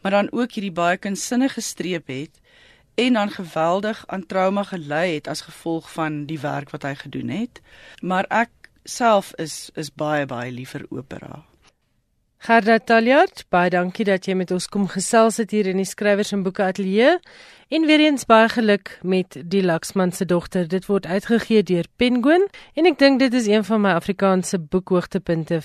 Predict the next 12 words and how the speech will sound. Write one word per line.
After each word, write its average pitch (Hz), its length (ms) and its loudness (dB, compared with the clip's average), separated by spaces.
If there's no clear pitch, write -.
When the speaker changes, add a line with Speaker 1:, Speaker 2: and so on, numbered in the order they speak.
Speaker 2:
van 160 180 -2
twintig 170 460 -2
sewentien. 165 500 -2
Baie 233 240 4
geluk 262 400 2
en 170 220 -4
ek 175 100 -6
hoop - 320 -4
die 185 80 -2
boek 170 240 -4
verkoop 175 400 -4
uitstekend. 139 800 -10